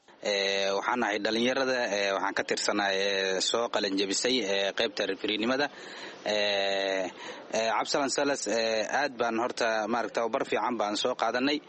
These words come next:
Ee, tababarka waxaa noo qabatay, ee, ee, F K F, ee, maaragtay, Kenya Football, ee, Federation. Ee, waana, waxaanan, maaragtay, garab naga siiyey oo arrinta noo waqti dheer ku soo bixiyey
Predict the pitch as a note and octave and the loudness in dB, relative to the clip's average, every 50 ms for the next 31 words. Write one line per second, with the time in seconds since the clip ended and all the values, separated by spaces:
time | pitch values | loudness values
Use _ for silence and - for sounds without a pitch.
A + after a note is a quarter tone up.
0 | - - - - A2 A2+ A#2 - B2 A#2+ A#2+ D3 D3 - D3 C3+ B2+ A#2+ G#2+ G#2 | -16 -10 -4 -2 -2 0 0 0 0 0 0 0 0 0 2 2 2 2 2 2
1 | A2 A#2 A#2 A#2+ C3 C3+ B2 - - G2+ G2 G2+ G2+ - - A#2+ B2+ C3 - - | 0 0 2 2 0 0 -2 -2 -2 -2 0 -2 -2 -2 0 0 2 2 0 2
2 | G2+ G#2 G2 F#2+ F#2+ F#2+ F#2+ F#2 F#2 F#2 F#2 F#2 F#2 F2 E2 - - G2 F#2+ F#2 | 2 2 2 2 2 2 2 2 2 2 2 0 0 -2 -2 0 0 2 2 2
3 | F#2 F#2 F#2 F#2 E2+ E2 - A#2+ B2 - - - A2+ A2 A#2+ C#3 D#3 - - - | 2 2 0 0 -2 -2 -2 -2 -2 -2 -2 0 0 2 0 0 -2 -4 -8 -16
4 | - - - - - - - - - - - F#2+ F#2+ F#2+ F#2+ G2 G2 F#2+ G2 G2 | -20 -20 -20 -20 -20 -20 -20 -20 -14 -6 -2 0 0 2 2 2 2 2 2 0
5 | F#2+ F#2+ G2+ A2 A2 G#2+ G#2+ G2+ - - C3+ C3 C3+ B2+ B2 A#2 - - C3+ B2 | 0 0 0 0 0 -2 -2 -4 -2 0 2 2 2 2 2 0 0 -2 -2 -2
6 | - - C3 B2+ A#2+ A#2+ - - F#2+ G2 G2 G2 F#2+ F#2+ F#2+ F2+ F#2+ G#2 G2 G2+ | 0 0 0 0 0 0 -4 -4 -2 -2 0 2 2 0 0 -2 -4 -4 -2 0
7 | A2 A#2+ C#3 - - C#3 D3+ D#3 - - - - - - - - - - - - | 0 2 2 2 2 2 2 0 -2 -6 -14 -18 -18 -18 -18 -18 -20 -10 -4 -2
8 | G#2 G2+ G#2 G#2 G#2 G#2 G#2 G#2 G#2 G#2 G#2 B2 C3 C3+ C3 B2 A#2+ A#2 A2 A2+ | 0 2 2 2 2 2 2 2 2 2 2 2 2 2 2 2 2 2 0 0
9 | A2+ - C#3 D#3+ D#3 D3 C#3+ C3+ C3 B2 C#3 D3 C3+ B2 - - - - D3 C#3+ | 2 2 2 2 2 2 2 2 2 2 2 2 0 0 -2 -2 0 0 0 0
10 | B2 A#2+ B2+ C3 C#3+ - - - B2 B2 C3+ C#3 C#3 B2+ A2 A#2 G#2+ G#2+ G#2+ G#2 | 0 0 0 0 0 -2 -2 0 0 0 0 0 0 0 0 0 0 0 0 0
11 | G#2 G#2+ A#2 C#3 D3 - C3 B2 B2 A#2 A2 A2+ A2+ A#2 B2+ C3 A#2+ A#2 A2+ G#2 | 0 0 0 0 0 0 0 0 0 -2 -2 -2 -2 0 0 0 0 0 0 0
12 | F#2+ E2+ B2+ C3+ - - C3 A#2 B2 B2+ B2 A#2 - A2+ - - C#3+ C#3+ A2+ G2+ | 0 -2 -2 -2 -2 -2 -2 0 0 0 0 -2 -4 -4 0 0 0 0 0 0
13 | G2+ A2+ C#3 E3 | 0 0 0 0